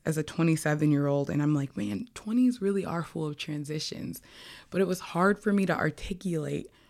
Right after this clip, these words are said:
what was really a transition for me. And now I can't help but laugh because thinking about going to college was so overwhelming yet exciting. I did not have a plan.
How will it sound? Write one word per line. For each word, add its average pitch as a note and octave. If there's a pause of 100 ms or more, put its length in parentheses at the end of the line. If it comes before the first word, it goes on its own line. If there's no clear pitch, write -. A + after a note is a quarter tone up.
(220)
what F3+
was E3
really D3+ (120)
a C#3
transition C#3+
for -
me. - (760)
And F3+
now F3
I E3
can't -
help E3+
but -
laugh F#3
because D#3 (880)
thinking G#3+
about F3
going E3+
to -
college D#3
was D#3+
so D#3+
overwhelming D3+
yet D3
exciting. -
I E3
did F#3
not E3
have E3
a D3+
plan. -